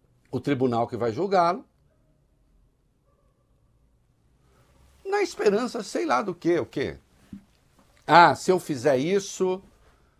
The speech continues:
eu vou inflamar bastante a sociedade e não vou ser preso? Eu não sei, é isso?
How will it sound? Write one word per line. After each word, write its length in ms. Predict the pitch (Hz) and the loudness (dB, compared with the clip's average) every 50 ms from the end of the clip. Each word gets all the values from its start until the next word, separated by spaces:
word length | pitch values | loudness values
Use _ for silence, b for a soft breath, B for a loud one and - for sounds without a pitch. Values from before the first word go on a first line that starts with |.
| _ _ _ _ _ _ _ _ _ _ _ _ _ _ _ _ _ _ _ - | _ _ _ _ _ _ _ _ _ _ _ _ _ _ _ _ _ _ _ -2
eu 240 | 135 139 143 131 127 | 2 4 4 4 4
vou 160 | 107 135 143 | 2 2 0
inflamar 480 | 139 127 - 143 127 120 127 135 143 | 0 0 0 0 0 2 2 2 4
bastante 440 | 135 135 120 - - 156 156 147 147 | 4 2 2 2 0 -4 -2 -2 -4
a 40 | 143 | -6
sociedade 640 | - - 139 - - 135 110 101 139 156 170 147 165 | -6 -6 -8 -4 -4 -2 0 4 4 4 4 2 0
e 20 | 160 | -2
não 140 | 156 156 | -2 -2
vou 120 | 143 143 147 | -2 -4 -4
ser 200 | - - 127 - | -4 -4 -6 -4
preso? 560 | - 147 165 180 160 120 90 85 76 69 - - _ _ _ _ _ _ _ _ _ _ _ _ _ | -2 0 2 2 2 0 -4 -8 -14 -16 -16 -20 _ _ _ _ _ _ _ _ _ _ _ _ _
Eu 60 | - | -10
não 140 | 320 381 320 | -8 -8 -8
sei, 280 | - - 143 123 113 104 | -6 -4 -4 -2 0 0
é 80 | 98 | 2
isso? 400 | 127 196 254 - - - - _ | 2 2 0 -2 -4 -10 -20 _